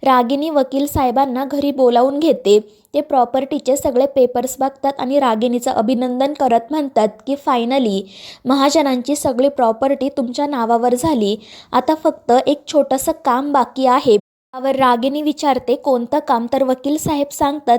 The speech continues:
की, "एक सही हवी आहे." त्यावर रागिनी हसतच म्हणते, "एवढंच ना, मग द्या पटकन ते पेपर्स, मी सही करते." त्यावर ते वकील साहेब सांगतात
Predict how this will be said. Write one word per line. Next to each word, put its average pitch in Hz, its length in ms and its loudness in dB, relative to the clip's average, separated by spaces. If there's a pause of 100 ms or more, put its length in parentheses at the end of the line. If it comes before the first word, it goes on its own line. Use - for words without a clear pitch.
(120)
की, 285 80 0
"एक 285 200 2
सही 285 400 -2
हवी 254 240 0
आहे." 247 400 2 (380)
त्यावर 277 240 4
रागिनी 277 420 0
हसतच 285 540 -2
म्हणते, 285 300 0
"एवढंच 269 460 2
ना, 233 140 -4
मग 285 180 -4
द्या 247 240 0
पटकन 277 500 -4
ते 277 60 2
पेपर्स, 247 520 0
मी 262 120 -4
सही 269 340 -4
करते." 226 640 2 (340)
त्यावर 262 320 2
ते 277 80 4
वकील 247 340 0
साहेब 294 320 -4
सांगतात 294 420 -2